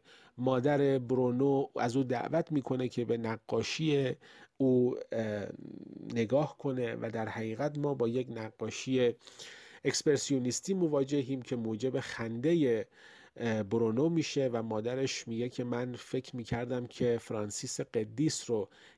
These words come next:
کشیدم. عرض کردم که نکات درباره سینمای هیچکاک بسیار زیاده. گاهی وقتا، اه،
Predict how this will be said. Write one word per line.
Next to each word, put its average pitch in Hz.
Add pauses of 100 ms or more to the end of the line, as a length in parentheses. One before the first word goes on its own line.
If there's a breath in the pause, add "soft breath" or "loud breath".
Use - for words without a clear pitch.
کشیدم. 107 (540 loud breath)
عرض 202
کردم 196
که 196
نکات 180 (120)
درباره 143
سینمای 143
هیچکاک 139
بسیار 151
زیاده. 131 (480 soft breath)
گاهی 180
وقتا، 147 (440 loud breath)
اه، 123